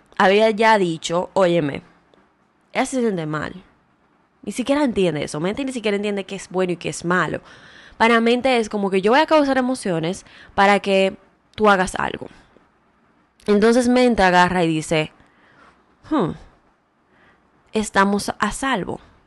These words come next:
Con estas emociones que yo le estoy mandando, seguimos logrando cosas y seguimos estando a salvo.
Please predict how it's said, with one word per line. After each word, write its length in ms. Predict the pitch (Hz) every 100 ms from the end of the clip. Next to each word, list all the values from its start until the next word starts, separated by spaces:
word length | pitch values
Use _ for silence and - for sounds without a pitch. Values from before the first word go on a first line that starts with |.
| _ _ _ _ _ _ _ -
Con 200 | 202 208
estas 280 | 233 339 359
emociones 480 | 320 294 262 262 254
que 100 | 226
yo 100 | 208
le 60 |
estoy 180 | 233 240
mandando, 640 | 254 254 180 147 143 185 - _ _ _ _ _ _ _ _
seguimos 580 | - 214 196 214 240 262
logrando 500 | 226 196 185 208 240
cosas 440 | 185 180 190 196 -
y 60 |
seguimos 400 | - 170 170 185
estando 380 | 208 - 165 170
a 40 |
salvo. 420 | 202 349 359 -